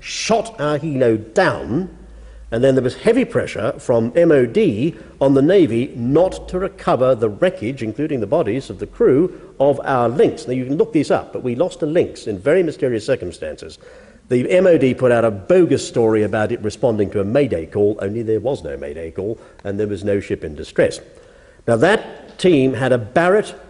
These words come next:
Light fifty rifle,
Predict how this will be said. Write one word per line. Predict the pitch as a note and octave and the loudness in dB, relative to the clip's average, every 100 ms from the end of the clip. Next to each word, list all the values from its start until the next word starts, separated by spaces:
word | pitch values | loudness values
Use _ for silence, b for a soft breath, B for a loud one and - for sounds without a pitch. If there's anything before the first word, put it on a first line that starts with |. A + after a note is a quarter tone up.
| - _ - - | -20 _ -20 -8
Light | A#2 E3 F#3+ - - - - _ | 0 2 0 -6 -20 -20 -20 _
fifty | - A3 G3 - C3 A2+ F3 - - _ _ _ _ _ _ - | -4 -2 -2 -6 -8 -6 -6 -8 -20 _ _ _ _ _ _ -6
rifle, | G#2+ B2+ - G#2 D3 - | -2 -2 -2 -2 -2 -4